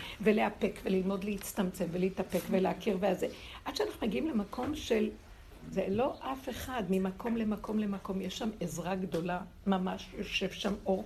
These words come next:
קדוש. אני רוצה לגלות לכם סוד. האור של הנשמה, יש נשמה, רוח ונפש באדם. הנשמה זה אור שהוא מעל האדם, הוא לא יכול להיכנס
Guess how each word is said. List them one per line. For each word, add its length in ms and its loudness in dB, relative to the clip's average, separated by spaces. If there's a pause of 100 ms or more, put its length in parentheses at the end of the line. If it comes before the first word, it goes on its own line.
קדוש. 600 0 (440)
אני 100 4
רוצה 200 -2
לגלות 340 0
לכם 180 -6
סוד. 240 -6 (1600)
האור 240 6
של 220 4
הנשמה, 640 4 (100)
יש 220 6
נשמה, 540 4 (100)
רוח 380 4
ונפש 460 2
באדם. 460 0 (680)
הנשמה 540 4
זה 240 2
אור 240 2
שהוא 560 0
מעל 400 2
האדם, 340 0
הוא 120 2
לא 80 6
יכול 220 4
להיכנס 400 2